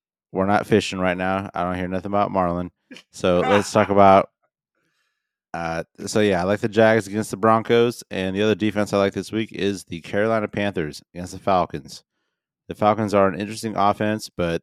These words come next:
Speaker 1: they struggle to put up numbers in general. They don't throw the ball very much. They throw the ball the least amount in the league.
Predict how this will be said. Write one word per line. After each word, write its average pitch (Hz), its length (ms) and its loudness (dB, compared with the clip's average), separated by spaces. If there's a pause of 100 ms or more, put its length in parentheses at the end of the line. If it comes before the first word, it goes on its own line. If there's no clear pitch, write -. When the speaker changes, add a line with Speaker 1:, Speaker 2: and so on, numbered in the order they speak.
Speaker 1:
they 90 400 -2
struggle 95 320 -4
to 92 100 -6
put 98 120 -2
up 85 160 -2
numbers 87 360 -4
in 80 120 -10
general. 90 400 -4
They - 100 -8
don't 82 180 -2
throw 85 100 -6
the 78 100 -6
ball 87 240 2
very 87 180 -2
much. 87 340 -8 (220)
They 95 100 -8
throw 92 140 -2
the 85 80 -2
ball 82 260 -2
the 80 140 -6
least 87 400 -8
amount 82 400 -6
in 87 80 -12
the 80 140 -10
league. 82 560 -8